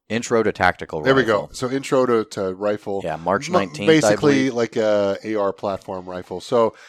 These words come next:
Speaker 1: it's, uh, March nineteenth of twenty twenty-two. <laughs> Twenty twenty-two.
Speaker 2: <laughs>
Speaker 1: And it's a hundred seventy-five dollars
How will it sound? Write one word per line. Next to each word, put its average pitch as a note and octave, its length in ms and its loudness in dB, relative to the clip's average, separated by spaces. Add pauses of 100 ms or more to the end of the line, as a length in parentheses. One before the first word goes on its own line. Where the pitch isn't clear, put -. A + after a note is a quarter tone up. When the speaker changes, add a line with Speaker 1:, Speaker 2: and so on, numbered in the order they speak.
(140)
Speaker 1:
it's, A#2+ 180 -6
uh, G#2+ 140 6
March D#3+ 340 4
nineteenth C#3+ 680 0
of G2 120 -10
twenty D#3 320 -2
twenty-two. C3+ 1160 -6 (200)
<laughs> A#2 320 -2
Twenty A#2+ 240 -6
twenty-two. A#2+ 480 -8 (100)
Speaker 2:
<laughs> - 0 - (420)
Speaker 1:
And A#2+ 280 2
it's - 120 -4
a A#2 60 -4
hundred D3+ 260 -2
seventy-five D3 420 0
dollars C3+ 360 0